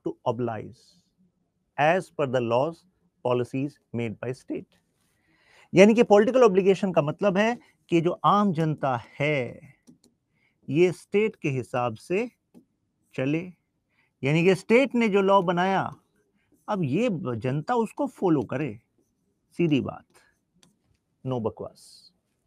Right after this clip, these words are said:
ऐसे करे। तो मुझे बताइए, जब पॉलिटिकल ऑब्लिगेशन अचीव की जाती है,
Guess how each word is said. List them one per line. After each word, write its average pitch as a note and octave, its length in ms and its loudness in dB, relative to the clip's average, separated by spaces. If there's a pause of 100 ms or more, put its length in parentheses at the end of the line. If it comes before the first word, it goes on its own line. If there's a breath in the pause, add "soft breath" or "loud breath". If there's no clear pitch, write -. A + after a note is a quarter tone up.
(760)
ऐसे C3 220 -2
करे। - 280 -20 (800 soft breath)
तो F#3+ 80 8
मुझे G#3+ 200 10
बताइए, A#3+ 340 8
जब G#3 220 4
पॉलिटिकल G#3+ 400 8
ऑब्लिगेशन F#3 480 2
अचीव G3+ 220 -2
की F#3 180 -4
जाती D#3+ 340 2
है, A#2+ 200 -12